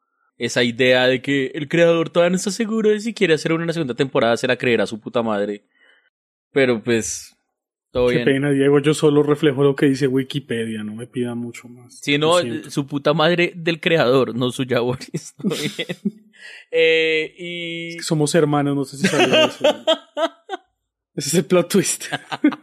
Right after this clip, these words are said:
Speaker 1: Y ese es el problema. Nada, digamos que eso, eso es un poco flojo. Y hay cosas como inconsistencias raras en la serie, como la noche que hay pelea por la falta de comida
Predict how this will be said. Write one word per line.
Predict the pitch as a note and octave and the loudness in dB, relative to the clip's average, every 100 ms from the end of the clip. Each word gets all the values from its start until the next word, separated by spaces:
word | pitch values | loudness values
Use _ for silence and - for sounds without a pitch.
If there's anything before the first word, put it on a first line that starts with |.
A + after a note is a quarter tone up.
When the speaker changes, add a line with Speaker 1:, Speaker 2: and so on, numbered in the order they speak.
| A#3 - - - _ _ F3+ - _ - - | -6 -6 -16 -20 _ _ -12 -12 _ -20 -6
Speaker 1:
Y | G3+ | 0
ese | G3+ D#3 | 2 2
es | D#3 | 2
el | E3 | 0
problema. | D#3+ F#3 F#3+ A3 F#3+ D3 - _ _ - - | 2 2 4 2 2 -2 -6 _ _ -20 -4
Nada, | - F3 G#2 | 0 0 0
digamos | B2+ C#3+ C#3+ | 0 0 0
que | D#3 | -4
eso, | F3 | -2
eso | E3 D3+ E3 E3+ E3 D#3+ D3+ B2 | -2 -2 0 0 0 -2 -2 -2
es | G#2+ C3 | -4 -6
un | C#3+ | -8
poco | C#3+ D3 | -8 -6
flojo. | D3 D#3+ G3 | -2 -2 2
Y | E3+ | 2
hay | D3 | 0
cosas | - D#3 D#3 D#3+ - | 0 0 0 -4 -8
como | E3+ F3+ | -8 -8
inconsistencias | F3 F3 F3+ D3 A#2+ B2 | -4 -4 -2 -4 -4 -2
raras | A#2+ B2 B2 | -2 -2 -2
en | D3 | -6
la | D3 | -4
serie, | G#2+ D3 C4+ | -4 -6 -6
como | C#3+ B2 G#2 _ - _ _ | -6 -6 -8 _ -20 _ _
la | A#2+ B2 | -2 2
noche | B2 A#2 A#2+ | 2 2 -2
que | B2 C#3+ C#3+ | 0 2 4
hay | - B2 | 2 0
pelea | - A#2+ B2 A#2 | 2 4 4 2
por | - B2+ B2 B2 | -2 -4 -4 -2
la | B2 | -4
falta | - A2 G2 A2 | 0 -2 0 -2
de | G#2+ | -2
comida | A#2+ A2+ G#2 G#2 G2 F#2+ - | -4 -2 -2 -2 -2 -6 -12